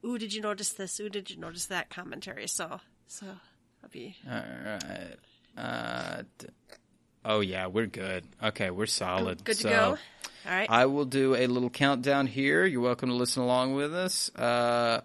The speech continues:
Speaker 2: one, two, three, play.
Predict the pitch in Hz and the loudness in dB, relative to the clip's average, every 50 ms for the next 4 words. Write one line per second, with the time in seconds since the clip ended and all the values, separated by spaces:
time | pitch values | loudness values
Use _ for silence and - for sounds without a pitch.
0 | _ - - 110 107 107 113 123 135 147 160 175 185 190 196 185 - _ _ - | _ -12 -10 -8 -4 0 2 4 4 4 4 4 2 2 0 -2 -4 _ _ -4
1 | - - - 156 151 151 151 156 160 175 180 196 202 - _ _ _ _ - 151 | -2 -2 0 0 0 0 0 0 -2 -2 -2 -2 -4 -4 _ _ _ _ -2 0
2 | 139 135 135 135 139 143 151 170 185 202 202 - _ _ _ _ - - 233 277 | 2 2 2 0 0 -2 -2 -4 -4 -6 -8 -10 _ _ _ _ -10 -6 -4 -4
3 | 294 285 - - - - | -4 -4 -6 -8 -10 -12